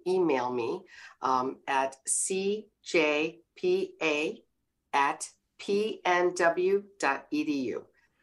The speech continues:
Um, if somebody's interested in any of the work, we have several cases right now that we are working on,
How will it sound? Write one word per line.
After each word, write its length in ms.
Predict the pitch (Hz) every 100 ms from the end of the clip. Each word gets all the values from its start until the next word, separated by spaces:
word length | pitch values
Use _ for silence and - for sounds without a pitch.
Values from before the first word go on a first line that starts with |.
| -
Um, 220 | 139 131 -
if 200 | - -
somebody's 460 | 165 156 160 160
interested 500 | 170 165 170 165 -
in 80 | 147 -
any 180 | 165 170
of 120 | 160
the 80 | 156
work, 260 | 160 160 165
we 140 | 156
have 240 | 156 147 -
several 320 | 170 160 160
cases 520 | - 160 156 156 -
right 200 | 147 135
now 200 | 147 143
that 120 | 147
we 160 | 135 143
are 140 | 139
working 400 | 147 139 165 147
on, 260 | 147 143